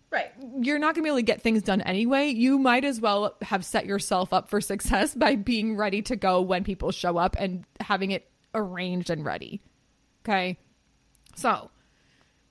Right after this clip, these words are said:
Speaker 2: choose something that you can make ahead of time, be served in one dish at the table,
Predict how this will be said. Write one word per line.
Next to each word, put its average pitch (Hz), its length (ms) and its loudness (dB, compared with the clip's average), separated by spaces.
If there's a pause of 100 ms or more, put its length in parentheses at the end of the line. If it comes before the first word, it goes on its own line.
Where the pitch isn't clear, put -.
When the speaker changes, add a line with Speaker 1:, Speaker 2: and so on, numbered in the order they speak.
(140)
Speaker 2:
choose 311 360 0
something 285 300 0
that 226 80 0
you 208 60 -6
can 185 180 -4
make 202 200 0
ahead 226 200 2
of 214 80 0
time, 196 600 0 (220)
be 190 120 -6
served 185 340 0
in 185 180 0
one 185 260 2
dish 240 280 8
at 240 80 2
the 269 100 2
table, 185 760 2